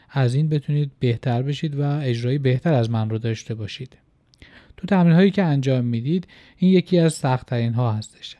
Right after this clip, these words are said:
البته نه از لحاظ اجرای فیزیکی بلکه از نظر ذهنی. منظورم اینه که برای انجام این تمرین نیاز به حنجره خاص یا یه صدای شیشتانگ نیست، بلکه باید ذهنتون آماده بشه و بتونید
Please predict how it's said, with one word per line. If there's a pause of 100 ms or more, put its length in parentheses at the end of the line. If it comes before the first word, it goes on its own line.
البته
نه
از
لحاظ (440)
اجرای
فیزیکی
بلکه
از
نظر (100)
ذهنی. (340)
منظورم
اینه
که
برای
انجام
این
تمرین (400)
نیاز
به
حنجره
خاص
یا
یه
صدای
شیشتانگ
نیست،
بلکه
باید
ذهنتون
آماده
بشه
و
بتونید